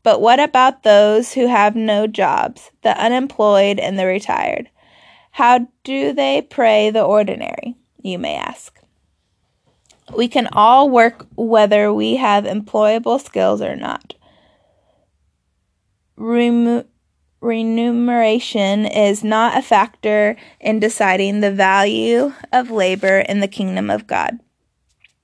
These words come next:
If our abilities or opportunities allow for nothing more than picking up sticks, we are to do so with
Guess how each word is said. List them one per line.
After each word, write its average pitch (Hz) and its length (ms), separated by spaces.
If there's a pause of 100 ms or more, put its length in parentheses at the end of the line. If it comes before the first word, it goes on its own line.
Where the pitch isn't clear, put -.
(320)
If 254 160
our 220 200
abilities 240 600
or 247 180
opportunities 208 960
allow 202 380
for 220 180
nothing 220 460
more 196 400 (320)
than 202 460 (380)
picking 262 440
up 254 400
sticks, - 600 (440)
we 226 200
are 240 180
to 285 160
do 226 260
so 202 440
with 208 220